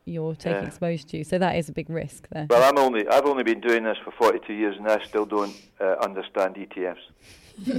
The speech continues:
Speaker 3: I think we have to congratulate you there, Alan, on your forty years in business, don't we, with your firm?
Speaker 2: <laughs> That was yesterday.
Speaker 3: Oh, right, wow.
Speaker 2: Yeah.
Speaker 3: Well, um, yeah, I hope you're celebrating in style.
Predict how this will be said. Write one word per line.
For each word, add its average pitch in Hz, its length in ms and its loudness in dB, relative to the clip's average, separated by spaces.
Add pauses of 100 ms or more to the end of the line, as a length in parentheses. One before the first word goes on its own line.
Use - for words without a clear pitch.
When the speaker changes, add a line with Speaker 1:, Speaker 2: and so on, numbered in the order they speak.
(420)
Speaker 3:
I 262 40 0
think 320 120 2
we 294 60 0
have 294 140 4
to 277 100 -4
congratulate 269 720 2
you 214 100 0
there, 202 320 2
Alan, 196 300 4
on 208 200 4
your 208 220 6
forty 226 480 2
years 208 420 2
in 202 160 2
business, 214 520 0
don't 185 260 0
we, 202 240 6
with 214 100 -2
your 202 180 4
firm? 208 600 2
Speaker 2:
<laughs> - 60 -20
That 117 160 6
was 104 120 -4
yesterday. 147 540 2
Speaker 3:
Oh, 311 400 10
right, 254 460 6
wow. 247 340 6
Speaker 2:
Yeah. 202 180 6
Speaker 3:
Well, 226 400 6
um, 202 220 0
yeah, 208 240 0
I 185 40 -2
hope 233 180 0
you're 214 100 -2
celebrating 202 720 0
in 185 100 0
style. 175 600 -2